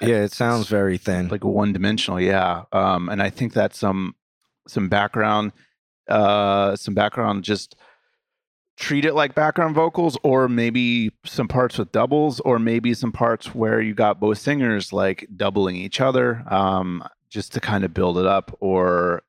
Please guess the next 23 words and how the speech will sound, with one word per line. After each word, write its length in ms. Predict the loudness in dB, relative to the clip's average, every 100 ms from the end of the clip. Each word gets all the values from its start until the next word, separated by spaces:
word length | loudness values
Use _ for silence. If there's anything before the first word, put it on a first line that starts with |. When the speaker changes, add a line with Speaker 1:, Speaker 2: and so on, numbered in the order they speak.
| -8
Speaker 1:
uh, 320 | -4 0 0
it's 240 | -2 -4 -2
got 220 | -2 -2
kind 260 | -2 -2 0
of, 100 | 0
like, 220 | -2 -2
a 40 |
one 400 | -4 -4 -6 -6 -10
person, 460 | -2 -2 -2 -6 -2
other 200 | 0 0
person, 460 | 0 -2 -2 -2 -2
one 180 | -2 -2
person 380 | -6 -6 -6
feel 220 | 0 0 0
to 180 | 0
it. 140 | -2 -2
So 320 | 0 0 0
if 240 | -4 -8 -6
it 140 | -6 -2
could 180 | 0 0
have 140 | 2
been, 320 | 0 0 -4 -8 _ _ _ _
um, 640 | -2 2 2 0 -2 -8